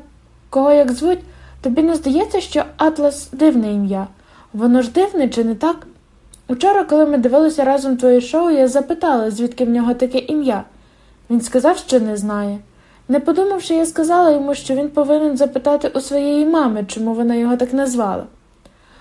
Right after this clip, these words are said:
Атлас просто подивився на мене хвилинку, а потім сказав: «Для цього вже занадто пізно». Не знаю, що мі-, він мав на увазі. Не знаю, чи його мама померла,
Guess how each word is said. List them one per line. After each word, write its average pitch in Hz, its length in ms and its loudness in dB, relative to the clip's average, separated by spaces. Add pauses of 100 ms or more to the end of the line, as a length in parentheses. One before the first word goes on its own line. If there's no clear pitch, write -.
(140)
Атлас 381 320 -2
просто 320 340 -2
подивився 277 520 2
на 240 120 2
мене 240 260 2
хвилинку, 233 640 0
а - 60 0
потім 247 320 0
сказав: 226 420 -2 (920)
«Для 226 200 -2
цього 294 400 2
вже 226 200 -6
занадто 214 520 -4
пізно». 190 440 -6 (500)
Не 330 120 0
знаю, 370 280 0
що 247 180 0
мі-, 226 280 0
він 226 200 0
мав 226 180 0
на 226 160 -2
увазі. 202 460 -2 (340)
Не 277 80 -2
знаю, 320 300 0
чи 247 120 0
його 233 200 2
мама 240 340 2
померла, 233 600 -2